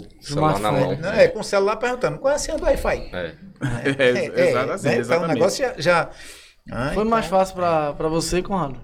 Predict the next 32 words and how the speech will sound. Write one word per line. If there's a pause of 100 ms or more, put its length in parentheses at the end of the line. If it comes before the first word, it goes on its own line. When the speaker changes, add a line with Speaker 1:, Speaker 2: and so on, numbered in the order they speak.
(160)
Speaker 2:
essa
mudança
de,
de
característica?
Speaker 1:
Ah,
sim,
Fradique,
é, (480)
acho
que,
eu
acho
que
a
internet,
eu
não
me
lembro
bem,
chegou
aqui
em
noventa
e
cinco. (380)
Salvo
engano,
foi
quando (460)
eu